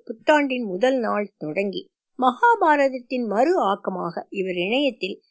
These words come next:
வெண்முரசு நாவலை ஒரு நாளைக்கு ஒரு அத்தியாயம் என பத்தாண்டுகளுக்கு திட்டமிட்டு எழுதி வருகிறார். ஏறக்குறைய நாற்பது நாவல்களாக இது நிறைவு பெறும்.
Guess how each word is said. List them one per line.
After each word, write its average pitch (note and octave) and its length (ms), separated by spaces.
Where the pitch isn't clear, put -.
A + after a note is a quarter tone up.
வெண்முரசு C4+ 720
நாவலை F3+ 440
ஒரு A#3 180
நாளைக்கு D4+ 600
ஒரு A#3 180
அத்தியாயம் F#3+ 600
என F#3+ 200
பத்தாண்டுகளுக்கு C#4+ 920
திட்டமிட்டு B3 580
எழுதி G3 320
வருகிறார். E3+ 520
ஏறக்குறைய D4+ 640
நாற்பது C#4+ 580
நாவல்களாக A#3 760
இது C#4 240
நிறைவு F#3+ 340
பெறும். F#3 280